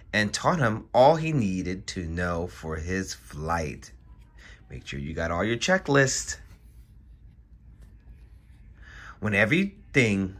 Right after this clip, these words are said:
was ready, a truck drove up with a special screen mounted on it to watch the flight.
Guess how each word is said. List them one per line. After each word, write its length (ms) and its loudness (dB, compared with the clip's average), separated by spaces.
was 300 -6
ready, 680 2
a 160 -4
truck 400 4
drove 300 6
up 180 8
with 300 -4
a 120 -4
special 640 0
screen 960 -2
mounted 880 2
on 240 6
it 220 0
to 200 -4
watch 440 4
the 120 -4
flight. 440 -6